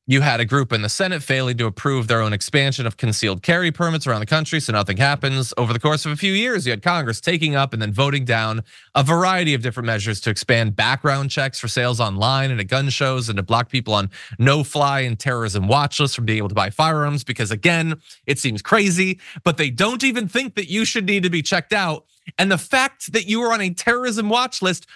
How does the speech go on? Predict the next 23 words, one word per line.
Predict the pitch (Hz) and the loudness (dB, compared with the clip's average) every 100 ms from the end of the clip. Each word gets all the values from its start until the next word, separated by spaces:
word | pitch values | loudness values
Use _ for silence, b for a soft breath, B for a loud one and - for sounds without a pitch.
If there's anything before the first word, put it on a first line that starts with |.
| B | B
should | - 220 196 | 0 0 0
not | 254 247 | 0 0
stop | - 226 196 | 0 0 0
you | 190 | -2
from | 160 180 | -4 -2
getting | 151 165 170 | 0 2 2
a | 151 | 0
gun | 160 151 143 | 0 0 0
that | 226 | -2
you | 294 320 | -2 -2
might | 226 269 247 160 | 0 -2 -2 -2
need | 262 262 143 - | -2 -2 -4 -2
to | 262 | -2
conduct | 208 233 190 220 - | 0 0 2 0 0
an | 190 | 0
act | 165 151 | 0 0
of | 156 | 0
terrorism. | 139 131 120 110 120 113 B B B - | 0 0 -2 0 0 -2 B B B 2
That | 175 175 | 4 4
is | 185 147 | 0 0
the | 165 | 0
Republican | 156 151 139 151 165 156 | 0 0 -2 -2 -2 -2
position. | 147 123 117 - 113 | 0 2 2 0 -2